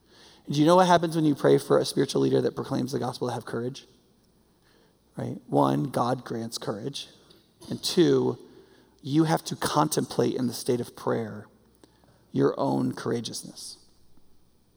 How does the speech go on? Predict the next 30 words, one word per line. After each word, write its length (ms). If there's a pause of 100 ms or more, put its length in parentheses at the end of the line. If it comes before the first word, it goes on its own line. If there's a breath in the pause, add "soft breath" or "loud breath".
(140)
or 100
lack 240
thereof, 380 (1120 soft breath)
which 180
could 140
lead 180
you 80
then 160
to 80
pray 320
for 140
yourself 720 (240 loud breath)
what 160
you 80
just 280
prayed 200
for 100
that 200
leader, 380 (1200 soft breath)
that 320
he 280
would 140
give 160
you 280
words 320
to 80
say 240
in 200
key 240
moments 520